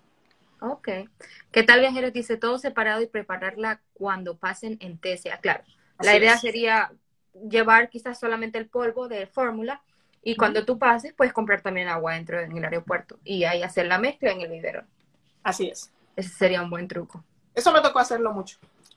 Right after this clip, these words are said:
Speaker 2: con, con Alexa.
Speaker 1: Con Alexa. <laughs> Ok, ¿te permiten llevar carritos? ¿Cómo es
Speaker 2: El,
Speaker 1: ese trámite?
Speaker 2: el
Speaker 1: El
Speaker 2: coche
Speaker 1: trámite,
Speaker 2: de bebé,
Speaker 1: el
Speaker 2: el coche de
Speaker 1: cochecito
Speaker 2: bebé
Speaker 1: de
Speaker 2: es,
Speaker 1: los bebés, sí.
Speaker 2: es vital, el coche de bebé es vital. De hecho, eh, pero no lo puedes llevar contigo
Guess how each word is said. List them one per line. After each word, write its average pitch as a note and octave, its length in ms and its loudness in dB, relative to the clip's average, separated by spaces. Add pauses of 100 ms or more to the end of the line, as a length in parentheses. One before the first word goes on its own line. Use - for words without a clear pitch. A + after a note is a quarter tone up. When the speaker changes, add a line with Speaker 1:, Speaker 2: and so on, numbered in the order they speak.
(100)
Speaker 2:
con, G3 460 -10
con G3+ 220 -4
Alexa. F#3 380 -6
Speaker 1:
Con G3+ 200 4
Alexa. F#3 540 2 (120)
<laughs> B3 680 0 (1000)
Ok, B3+ 140 6 (120)
¿te B3 80 8
permiten B3 440 4
llevar A3+ 260 6
carritos? G#3 760 -4 (200)
¿Cómo B3 300 2
es A#3+ 160 4
Speaker 2:
El, - 20 2
Speaker 1:
ese A3+ 200 0
trámite? F3+ 680 2
Speaker 2:
el A#3 80 -2
Speaker 1:
El C4 100 6
Speaker 2:
coche A#3+ 220 4
Speaker 1:
trámite, C#4+ 140 0
Speaker 2:
de B3+ 60 0
bebé, A3+ 420 -2
Speaker 1:
el A3 140 4
Speaker 2:
el A#3+ 80 4
coche B3 200 4
de D4+ 80 4
Speaker 1:
cochecito B3+ 280 2
Speaker 2:
bebé B3 80 4
Speaker 1:
de A#3+ 100 4
Speaker 2:
es, A3+ 100 4
Speaker 1:
los G#3+ 80 0
bebés, E3+ 400 -2
sí. D#3 240 -14
Speaker 2:
es G#3 180 -8
vital, G3 500 0
el F#3+ 120 -8
coche F#3+ 260 -6
de A3+ 60 0
bebé A#3 220 -2
es A3 140 -10
vital. F#3 340 -8 (580)
De A3+ 200 8
hecho, C4 400 4
eh, A3 280 2
pero A#3+ 140 4
no A3+ 140 4
lo C#4 180 2
puedes A3+ 260 0
llevar G3 320 2
contigo F#3+ 640 -4